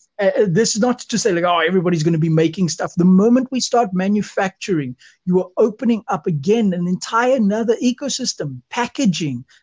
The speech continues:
logistics, storing, labels, printing, all those kinds of things that come along with it as well because of, like, the regulation that comes with a s-, certain packet. What needs to be on that packet?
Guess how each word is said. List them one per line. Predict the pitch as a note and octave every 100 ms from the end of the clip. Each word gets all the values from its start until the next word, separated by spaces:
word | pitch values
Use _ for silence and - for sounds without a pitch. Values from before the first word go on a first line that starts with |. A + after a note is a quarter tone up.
| -
logistics, | G3 D#3 D#3 A#3+ - - A3 D3+ D#3 - - - _
storing, | - - - C4 C4 B3+ G#3+ D#3+ B2+ C#3 _ _
labels, | E3 F#3 A3+ B3+ A#3+ F3+ E3 D3 B2+ B2 - _ -
printing, | - C4 C4 B3 - G#3 D#3 B2 B2+ _ _ _ -
all | D4 D#4+ B3
those | G#3 A3+ -
kinds | - A#3+ A3
of | G3 -
things | A#3 E3+ D3+
that | E3+ -
come | A#3+ G#3+
along | G3 F3+ F#3 G3+ D#3+
with | F3 F#3
it | D#3 - -
as | F3 F3+ D3+
well | D#3 C3
because | C#3+ F3+ G#3 F#3
of, | - E3 - _
like, | F3+ E3
the |
regulation | F3 F#3+ G3 D#3+ G3 - C4
that | F3+ -
comes | G#3 F#3 D#3
with | G3 - _
a | G#3
s-, | F#3 - -
certain | - A3 G#3+ G#3+
packet. | - A#3+ - E3+ _ _ _
What | D#3 G#3 A3
needs | A#3 -
to | F#3+
be | G#3+
on | G#3
that | G3+ G3
packet? | A#3 A3+ D#3+